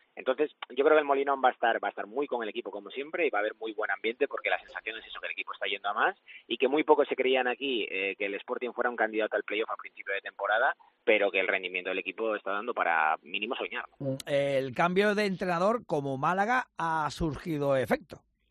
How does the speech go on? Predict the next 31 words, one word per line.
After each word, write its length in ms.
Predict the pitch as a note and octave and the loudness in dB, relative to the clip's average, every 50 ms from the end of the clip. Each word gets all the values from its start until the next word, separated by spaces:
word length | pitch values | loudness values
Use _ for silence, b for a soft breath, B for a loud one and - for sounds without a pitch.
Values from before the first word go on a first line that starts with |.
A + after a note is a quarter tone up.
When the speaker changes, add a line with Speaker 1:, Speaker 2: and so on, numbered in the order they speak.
| _ _ _ _ _ _ _ _ b b b b - | _ _ _ _ _ _ _ _ b b b b -6
Speaker 1:
No, 200 | B2+ B2 A2 G2 | -2 -2 -2 -2
no, 180 | G2 G#2 F#2+ F2+ | -6 -10 -12 -12
es, 280 | F2+ F2+ - - - - | -12 -14 -16 -16 -18 -12
es 60 | G#2 | -6
la 120 | A2 A2+ A#2+ | -6 -6 -6
cla-, 140 | B2+ A#2+ | -6 -6
para 200 | - B2 B2 C3 | -2 0 0 2
mí 100 | C#3+ F3 | 4 6
es 40 | F#3 | 8
la 80 | G3+ F3+ | 8 8
clave 200 | D3+ D3+ C#3+ B2 | 8 8 6 6
de 80 | G#2 | 4
todo, 200 | - F2+ D#2+ C#2+ | 2 -2 -4 -4
Javi. 280 | - G2 F#2+ E2+ D2+ D#2 | -2 -2 -2 -2 -4 -6
Es 60 | F2 | -8
decir, 320 | F#2+ - - G2 F2 D#2 - - B B B B B B | -8 -8 -6 -6 -8 -8 -10 -18 B B B B B B
el 120 | G#2+ A2+ | 0 2
equipo, 380 | A#2+ A2+ D#3 D#3 C#3+ B2+ A2+ - - | 2 2 2 4 4 4 4 2 0
eh, 600 | - G#2 G#2+ G#2+ G#2+ G#2 G#2 G2+ G2+ G2+ G2 F#2+ - _ | -2 -2 0 0 0 0 -2 -4 -6 -10 -16 -18 -12 _
tiene 180 | - D3 C#3+ C3+ | 0 2 2 4
buenos 300 | B2+ C#3 D3 D3+ D3+ - | 6 6 4 4 2 -4
futbolistas, 600 | - - C#3 B2+ B2 B2+ B2+ C#3 C3+ - - G#2 | -2 -2 0 2 4 4 2 2 0 -4 -6 -4
sobre 180 | - G#2+ G#2 G#2 | -4 -2 -4 -2
todo 140 | - A#2+ A#2+ | -2 -2 0
en 60 | A2+ | 0
la 60 | G#2+ | 0
línea 320 | A2 A2 A2+ A2+ G#2+ G#2+ G#2 | -2 -2 -6 -6 -6 -4 -2
de, 400 | G#2 G2+ G2 F#2+ F#2+ F#2 F2+ - | -2 -2 0 0 -2 -2 -4 -4
de 80 | - F2+ | -6 -6
ataque, 460 | F2+ - G#2+ - - - F#2+ F2 - | -2 0 0 -2 -2 -2 -6 -6 -6
con 140 | - F#2 | -8 -12